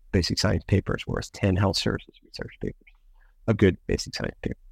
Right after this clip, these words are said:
That's one thing. Then there's health services research, which is a lot of what I've done over my career. Education research is getting more and more popular. I think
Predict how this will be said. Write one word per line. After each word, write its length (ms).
That's 160
one 140
thing. 260
Then 140
there's 160
health 200
services 400
research, 520
which 260
is 200
a 60
lot 260
of 80
what 160
I've 120
done 160
over 160
my 140
career. 500
Education 440
research 420
is 100
getting 240
more 240
and 140
more 180
popular. 560
I 120
think 300